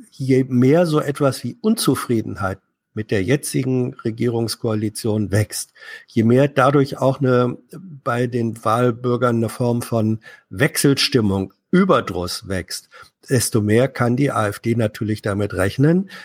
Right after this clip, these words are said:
dass entweder bei vorgezogenen, äh, Wahlen oder dann regulär es ihr auch zugutekommt.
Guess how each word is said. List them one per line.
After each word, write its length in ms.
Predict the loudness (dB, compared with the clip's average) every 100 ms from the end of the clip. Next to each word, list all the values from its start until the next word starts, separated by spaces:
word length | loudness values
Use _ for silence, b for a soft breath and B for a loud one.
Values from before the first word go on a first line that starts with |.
| -4
dass 200 | -4 0
entweder 420 | 0 2 2 2
bei 180 | 0 -2
vorgezogenen, 1040 | -4 -4 -4 0 0 2 2 2 2 -2
äh, 260 | -2 0 2
Wahlen 340 | 2 4 2
oder 240 | 0 -2 -2
dann 180 | 0 -2
regulär 680 | -2 -2 -2 0 0 0 -4 _
es 180 | -10 -6
ihr 340 | 0 2 2 -2
auch 220 | -2 -4
zugutekommt. 720 | -8 -10 -8 -8 -8 -10 -14